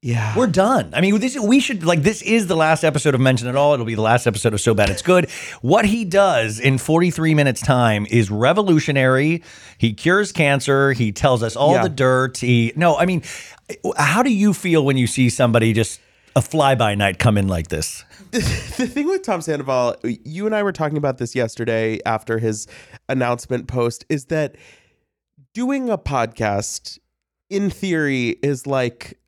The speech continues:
Speaker 1: a fun, great idea of, like, a brand extension.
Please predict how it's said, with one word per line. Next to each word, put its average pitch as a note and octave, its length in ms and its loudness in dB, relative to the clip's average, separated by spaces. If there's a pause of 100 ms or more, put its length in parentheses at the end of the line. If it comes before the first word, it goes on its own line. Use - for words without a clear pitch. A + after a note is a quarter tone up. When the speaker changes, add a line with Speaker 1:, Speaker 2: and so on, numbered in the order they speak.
(340)
Speaker 1:
a C#3+ 80 0
fun, C#3+ 840 -4 (640)
great C#3 460 -2 (760)
idea C3 760 -2 (100)
of, C3+ 180 -2
like, B2 320 -2 (140)
a C3+ 100 -2
brand C#3 720 -4
extension. C#3 800 -4